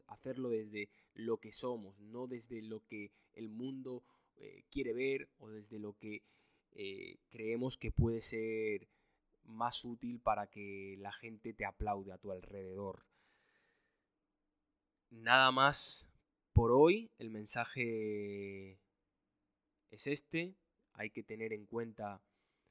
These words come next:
eh, que la búsqueda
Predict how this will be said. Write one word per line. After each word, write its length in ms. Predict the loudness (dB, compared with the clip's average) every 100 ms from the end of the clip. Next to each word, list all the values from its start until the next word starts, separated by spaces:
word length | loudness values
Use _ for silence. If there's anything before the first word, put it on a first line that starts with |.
| _ _ _
eh, 720 | -20 -18 -18 -18 -20 -20 -20 _ _ -8
que 320 | -4 -4 _ _ _ _ _
la 200 | -8 -6
búsqueda 680 | -4 -4 -6 -8 -8 -12